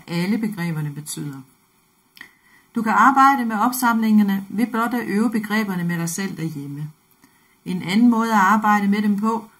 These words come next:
og samtidig få et overblik over de nye begreber, er at bruge nogle såkaldte notatark, som du kan skrive i.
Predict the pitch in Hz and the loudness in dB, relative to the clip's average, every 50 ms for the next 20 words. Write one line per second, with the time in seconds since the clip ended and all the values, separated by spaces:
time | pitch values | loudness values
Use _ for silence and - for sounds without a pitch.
0 | _ _ - 196 196 208 208 220 240 226 247 233 214 214 214 233 226 208 - - | _ _ -8 -6 0 2 4 4 4 2 0 0 0 0 0 0 -2 -2 -2 -2
1 | 170 196 233 254 - 208 226 226 226 220 220 214 202 196 190 196 220 240 220 196 | -2 -2 -2 -2 -2 -2 -6 -4 -2 -2 -2 0 0 0 0 0 0 0 0 -4
2 | 170 170 - 220 247 254 240 196 175 170 170 - _ _ _ _ 175 180 202 220 | -6 -6 -4 -2 -2 -2 -2 -2 -6 -6 -8 -12 _ _ _ _ -6 -2 -2 -2
3 | 226 - 220 226 240 233 214 190 175 - - 214 220 214 226 214 208 196 180 170 | -2 -2 -4 -2 0 0 0 -2 -2 -4 -2 -4 -4 -2 -2 -2 -2 -2 -2 -4
4 | 165 165 165 - - 277 294 262 220 185 185 190 202 202 - - 214 208 208 214 | -6 -6 -6 -6 -6 -4 -2 -2 -2 -2 -2 -2 -2 -4 -4 -4 -2 -2 -2 -2
5 | 214 208 208 - - - 170 175 190 190 180 160 143 143 | -2 -4 -4 -4 -6 -6 -6 -6 -6 -6 -6 -8 -8 -10